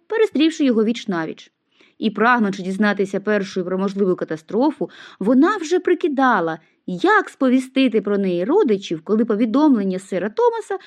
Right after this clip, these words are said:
що обидва вони живі й здорові, змусили її відкласти на деякий час і свої страхи, і урочисті приготування до фатальної звістки.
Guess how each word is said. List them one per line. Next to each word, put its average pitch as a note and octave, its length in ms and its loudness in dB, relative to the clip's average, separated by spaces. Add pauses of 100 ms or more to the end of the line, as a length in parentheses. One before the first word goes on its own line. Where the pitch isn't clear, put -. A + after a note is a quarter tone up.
(140)
що - 300 0
обидва G#4 360 2
вони F#3+ 260 0
живі F#3+ 240 0
й F#3 80 -2
здорові, F#4+ 500 2 (320)
змусили F#4+ 640 2
її F4+ 180 6
відкласти C#4 600 0
на B3+ 60 4
деякий A3 360 2
час C#4+ 440 -4 (180)
і B3+ 120 0
свої F#3 220 -2
страхи, D4 600 -6
і G#3 40 -6
урочисті F#3+ 540 0
приготування A#3+ 800 0 (260)
до B3+ 160 0
фатальної F3+ 580 0
звістки. F3 520 -12